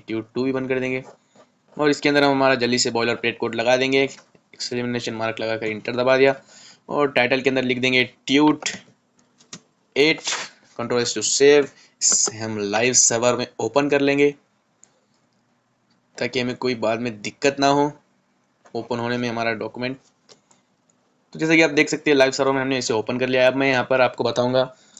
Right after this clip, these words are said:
tables in H T M L। गाइस, टेबल्स क्या होते हैं, टेबल्स किस तरह यूज़ करने होते हैं एच टी एम एल के अंदर। Tables in H T M L,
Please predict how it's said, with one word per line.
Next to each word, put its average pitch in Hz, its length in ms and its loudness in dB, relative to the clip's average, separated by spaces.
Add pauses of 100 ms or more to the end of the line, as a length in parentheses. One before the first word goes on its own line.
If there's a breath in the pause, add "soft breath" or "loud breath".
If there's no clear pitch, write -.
(120)
tables 196 280 4
in 151 140 2
H - 100 -6
T 104 60 -2
M 101 100 -6
L। - 20 -14 (800 soft breath)
गाइस, 165 260 2
टेबल्स 170 280 2
क्या 160 160 6
होते 131 260 0
हैं, 127 220 -2 (380 loud breath)
टेबल्स 135 580 0
किस - 240 0
तरह 156 180 6
यूज़ 135 400 0
करने 131 260 0
होते 123 220 -4
हैं 120 120 -2 (100)
एच 117 140 -6
टी 120 80 -2
एम 120 100 -2
एल 120 80 -2
के 117 80 -4
अंदर। 113 260 -6 (1600)
Tables - 420 -14 (520)
in 156 140 -4
H 120 160 -2
T 98 140 -8
M - 120 -12
L, - 80 -16